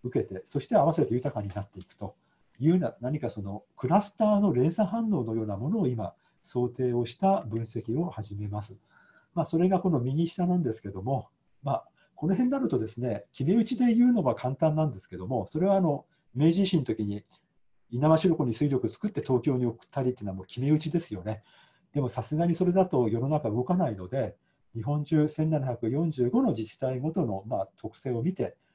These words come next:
そしてこの相性の組み合わせというのを考えていきます。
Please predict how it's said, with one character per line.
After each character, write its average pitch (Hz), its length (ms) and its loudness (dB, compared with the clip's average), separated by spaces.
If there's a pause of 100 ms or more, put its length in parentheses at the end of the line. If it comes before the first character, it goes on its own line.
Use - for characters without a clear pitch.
(220)
そ - 160 -6
し - 80 -8
て 214 120 0
こ 190 140 2
の 160 180 2
相 143 160 6
性 254 300 -2
の 131 100 0
組 123 260 -6
み 151 60 2
合 156 40 4
わ 156 60 2
せ 170 120 -6
と 175 120 -6
い 175 60 0
う 147 40 -2
の 117 100 -4
を 101 40 -6
考 113 200 -10 (100)
え 127 80 -4
て 95 120 -12
い 92 60 -10
き 104 140 -10
ま 110 140 -6
す。 - 140 -20